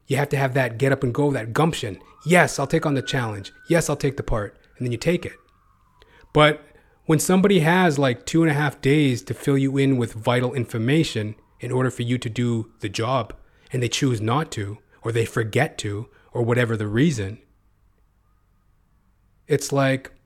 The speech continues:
there has been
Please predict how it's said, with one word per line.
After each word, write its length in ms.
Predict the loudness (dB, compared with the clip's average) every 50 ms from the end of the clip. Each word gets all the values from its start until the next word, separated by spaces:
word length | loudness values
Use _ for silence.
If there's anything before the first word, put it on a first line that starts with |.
| _ _ _ _ _ _ _ _ _ _ _ _ _ _ _ -20 -20 -20 _ _ _ _ _ _ _ _ _ _ _ _ _ _ _ _ _ _ _ _ _ _ _ _ _ _ _ _ _ _ _ _ _ _ _ _ _ _ _ _ _ _ _ _ _ _ _ 0
there 180 | 2 4 4
has 240 | 4 4 2 2 0
been 680 | -4 0 4 6 6 6 6 4 4 2 0 -4 -10